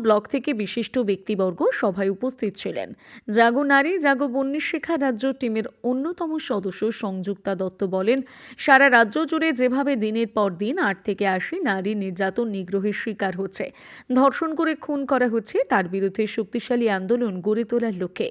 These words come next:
এই অঙ্গীকার। আগামী নয়ই ডিসেম্বর বেগম রোকেয়া সাখাওয়াত হোসেনের জন্মদিনে এই কর্মসূচির সূচনা হবে। কুচবিহার থেকে মিছিল শুরু হয়ে আগামী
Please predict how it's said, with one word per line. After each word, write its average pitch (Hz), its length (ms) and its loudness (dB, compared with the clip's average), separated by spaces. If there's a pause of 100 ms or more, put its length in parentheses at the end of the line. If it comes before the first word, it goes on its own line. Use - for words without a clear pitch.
(120)
এই 208 140 0
অঙ্গীকার। 180 380 -6 (500)
আগামী 277 260 4 (100)
নয়ই 277 260 4
ডিসেম্বর 294 420 0 (140)
বেগম 214 300 2 (160)
রোকেয়া 294 340 2 (140)
সাখাওয়াত 190 560 -2
হোসেনের 214 460 -2 (100)
জন্মদিনে 233 560 -2 (480)
এই 262 140 4
কর্মসূচির 359 680 0
সূচনা 240 400 -2
হবে। 190 200 0 (180)
কুচবিহার 190 640 -2
থেকে 196 180 -2 (120)
মিছিল 208 320 -4 (120)
শুরু 311 260 0
হয়ে 202 180 2 (140)
আগামী 196 280 -2